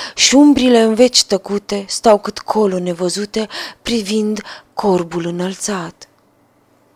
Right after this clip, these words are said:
Ce privire dulce mie, steagul fâlfâie în vânt, armele lucesc veriunde, slava iese din mormânt,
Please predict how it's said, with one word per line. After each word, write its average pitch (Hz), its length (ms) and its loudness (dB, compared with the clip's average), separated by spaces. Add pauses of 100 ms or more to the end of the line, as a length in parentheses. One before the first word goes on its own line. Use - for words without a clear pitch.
(800)
Ce 208 180 -4
privire 190 540 -4
dulce 190 480 -6
mie, 190 460 -10 (420)
steagul 214 580 4
fâlfâie 208 580 -2
în 185 160 0
vânt, 202 440 -8 (440)
armele 240 520 6
lucesc 220 600 0
veriunde, 208 680 2
slava 214 600 4
iese 208 400 0
din 185 220 -4
mormânt, 202 540 -2